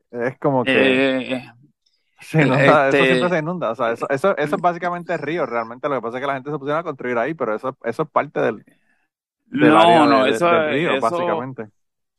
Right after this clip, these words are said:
Speaker 2: eso, eso siempre se ha inundado. Y entonces, cuando cre-, crece el Río Grande, Río Viví,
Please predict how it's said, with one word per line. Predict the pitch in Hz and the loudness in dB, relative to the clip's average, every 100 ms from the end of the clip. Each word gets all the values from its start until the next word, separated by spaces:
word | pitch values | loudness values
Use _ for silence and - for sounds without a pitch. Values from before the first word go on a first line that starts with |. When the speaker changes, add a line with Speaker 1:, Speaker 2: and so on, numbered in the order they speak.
| _ _ _ _ | _ _ _ _
Speaker 2:
eso, | - 151 190 190 | -4 -4 -2 -8
eso | 170 180 196 | -6 -6 -6
siempre | 175 - 175 170 | -8 -6 -8 -10
se | 170 | -12
ha | 156 | -10
inundado. | 156 127 113 120 120 | -10 -6 -2 -2 -2
Y | 113 | -4
entonces, | 123 123 143 180 | -4 -6 -4 -6
cuando | 170 156 143 131 | -2 -4 -4 -4
cre-, | 147 151 160 156 | -4 -4 -4 -6
crece | 151 156 190 | -8 -6 -4
el | 180 | -4
Río | 185 180 | -4 -4
Grande, | 175 180 180 185 | -4 -4 -4 -10
Río | 180 190 180 | -8 -8 -10
Viví, | 185 185 208 | -14 -14 -16